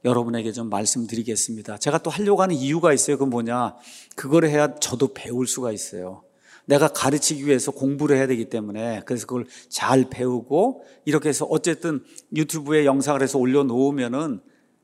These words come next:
예, 유튜브가 존속하는 한 누구든지 찾아보려고 하는 사람 찾아볼 수가 있잖아요. 책을 읽지 못하는 사람 몇 개 강의를 들으면 알 수가 있으니까.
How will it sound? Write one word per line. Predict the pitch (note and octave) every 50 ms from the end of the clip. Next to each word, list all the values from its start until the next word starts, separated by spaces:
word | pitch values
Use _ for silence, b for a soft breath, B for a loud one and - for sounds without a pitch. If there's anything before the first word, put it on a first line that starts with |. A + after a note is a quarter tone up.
| _ _ - C#3
예, | C3+
유튜브가 | F3 F3+ - F#3 F3 E3+ F3+ D#3+
존속하는 | D3+ D#3 D3+ C#3 C#3+ C#3 - C#3 D#3+ F#3 F#3 F3 C#3+
한 | C3 C3+ D3 D3+ C3+ G#2 - b b b b b
누구든지 | C#3+ D3 E3 F#3+ F3 F#3 E3+ D3+
찾아보려고 | - - - F3+ A3+ A3 G3 G#3 G#3 G3+ F#3+ F3 F3+
하는 | E3 D#3
사람 | C3+ D3 D3 D3 C#3+
찾아볼 | - - F3+ F#3+ F#3 D#3+ D3
수가 | B2 - C3+ B2+
있잖아요. | A2 G#2+ - - B2 A#2+ A2+ A2 G#2+ G#2 G2+ B B B B
책을 | - - G#3 G3+ G#3 E3+
읽지 | D#3 D3 - F3
못하는 | D3+ C#3+ C#3 - D#3+ D#3+ D3
사람 | C3 D3 D3 C#3+ C3+
몇 | B2+ C3 C3+
개 | - C#3
강의를 | - - - C3+ D#3+ F3 F3 D#3+
들으면 | C3 C#3+ C3+ C3+ C#3+ C#3+ C#3 B B B B
알 | - - B2+
수가 | A#2 - C#3 C3 A#2+
있으니까. | A2+ G#2+ - - C#3+ C3 B2 A2 - - G2+ G2 G2+ A2+ A2 G2